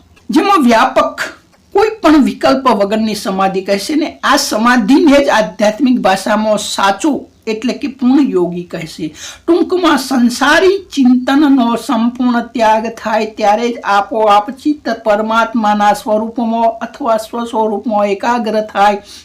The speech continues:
અને આ સ્થિતિ વારંવાર થવાથી તેમાં રસ પરવાથી લોભી અવસ્થા સુધી ચાલી રહે તે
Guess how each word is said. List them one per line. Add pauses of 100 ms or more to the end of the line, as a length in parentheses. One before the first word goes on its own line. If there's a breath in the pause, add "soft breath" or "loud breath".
અને
આ
સ્થિતિ (320 loud breath)
વારંવાર
થવાથી
તેમાં
રસ
પરવાથી
લોભી
અવસ્થા
સુધી
ચાલી
રહે (540 loud breath)
તે